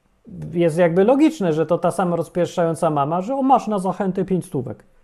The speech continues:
Za, za to, że, za to, że chcesz mieć pięć stówek”. Taka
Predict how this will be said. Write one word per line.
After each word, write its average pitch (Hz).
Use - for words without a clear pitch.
Za, 139
za 165
to, 180
że, 151
za 139
to, 147
że 143
chcesz 127
mieć 131
pięć 131
stówek”. 127
Taka 131